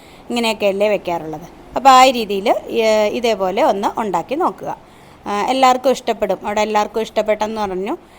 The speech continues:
ആ, കണ്ടോ, അപ്പോൾ ഇതുണ്ടാക്കിയതിൻ്റെ അന്ന് വിളിച്ച് ചോദിച്ചു ഞങ്ങൾ വരുമോ എന്നൊക്കെ, ഞങ്ങൾക്ക് കൂടെ തരാൻ വേണ്ടിയിട്ട്. പക്ഷേ അന്ന്, ആ, ഞങ്ങൾക്ക് പോകാൻ പറ്റിയില്ല. അങ്ങനെ, ആ, പിന്നെ നല്ല ടേസ്റ്റായിരുന്നു. ഇനി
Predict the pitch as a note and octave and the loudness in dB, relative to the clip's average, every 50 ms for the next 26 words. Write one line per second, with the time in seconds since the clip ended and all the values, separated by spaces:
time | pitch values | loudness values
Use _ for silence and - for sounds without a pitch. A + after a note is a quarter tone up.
0 | - - - F3+ F3+ F3 F3 G#3 G#3 G3 F3 D#3+ - - - - - - - - | -20 -10 -6 -4 -4 -2 -2 -4 -2 -2 -2 -4 -4 -10 -18 -20 -20 -20 -20 -20
1 | - - - - - - - - - - - - - - - - - - - - | -20 -20 -20 -20 -20 -20 -20 -20 -20 -20 -20 -20 -20 -20 -20 -20 -20 -20 -20 -20
2 | - - - - - - - - - - - - - - - - - - A3+ B3+ | -20 -20 -20 -20 -20 -20 -20 -20 -20 -20 -20 -20 -20 -20 -20 -18 -10 -2 0 2
3 | C4 B3+ - C4 B3+ B3+ B3 B3+ C4+ C4+ C4 C4 B3+ C4 C4 B3+ B3 B3 A#3+ - | 2 4 2 4 4 4 4 4 2 2 2 2 2 2 0 0 0 0 0 2
4 | C#4 B3+ A#3+ A#3+ A#3 B3+ A#3+ A3+ A3+ A3+ A3+ A3+ A3 A3+ A3 A3+ A3 A3 A3 A3 | 2 2 2 2 0 -2 -4 -4 -2 -2 -2 0 0 0 0 0 0 2 2 2
5 | A3 - F#3+ G3+ G#3 G3+ G3+ G3+ G#3 G3+ G3+ G3+ G#3 G3+ G3+ G#3 G3+ G#3 G3+ G3+ | 2 2 0 -2 -2 -4 -4 -4 -4 -4 -4 -4 -6 -6 -6 -4 -4 -4 -2 -2
6 | G3 G3+ G3+ G3+ G#3 G#3 G3+ G3 F#3 F#3+ F#3 F3+ G3 G3+ G3+ G3 - F#3+ F#3+ F#3+ | 0 0 0 0 0 -2 -4 -4 -4 -4 -4 -2 -2 -2 -2 -2 -2 -2 -2 -2
7 | F#3+ F#3+ G3 F#3+ F#3 - - - - - - - G3 F#3 F#3 F#3+ F#3+ F#3+ F#3+ F3+ | -2 -2 -4 -4 -4 -6 -12 -20 -20 -20 -10 -6 -4 -2 0 0 -2 -2 -2 -4
8 | F#3+ F#3 F#3+ F3+ F3+ F#3+ F#3+ F3+ F#3 - F#3+ F#3 F#3 F#3+ G3 - - - F3+ F3+ | -4 -4 -2 -2 -2 -2 -4 -4 -4 -6 -6 -4 -2 0 0 0 -2 -4 -6 -6
9 | F#3 F#3 F#3 F3+ F#3 F#3 - - - - - - - E3 F3 F3+ F3+ F3+ F#3+ F#3 | -4 -4 -4 -6 -6 -8 -10 -16 -20 -20 -20 -14 -8 -6 -6 -4 -4 -4 -6 -6
10 | F3 F3 F3 E3+ D#3+ - - G3+ G3 F#3 F3+ F3 E3+ - F#3 F#3 F#3 F#3 F#3 F3+ | -6 -6 -8 -8 -10 -10 -10 -10 -10 -8 -8 -8 -6 -6 -6 -6 -4 -4 -4 -4
11 | F#3 F3+ F3+ - - F#3 F3+ F3+ F#3+ F#3 F#3+ F#3 | -4 -4 -4 -4 -6 -6 -4 -4 -6 -4 -4 -4